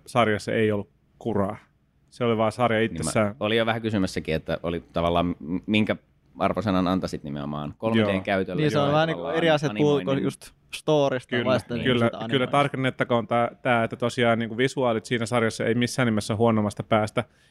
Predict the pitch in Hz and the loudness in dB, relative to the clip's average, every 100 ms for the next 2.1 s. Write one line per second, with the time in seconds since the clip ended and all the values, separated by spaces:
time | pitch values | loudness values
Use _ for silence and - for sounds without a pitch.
0 | _ 123 113 113 113 113 110 110 - 139 | _ 0 2 2 -2 0 0 2 0 0
1 | 139 123 - 117 110 113 107 123 120 113 | 0 -2 -2 -2 0 0 -2 0 2 0
2 | 110 | -2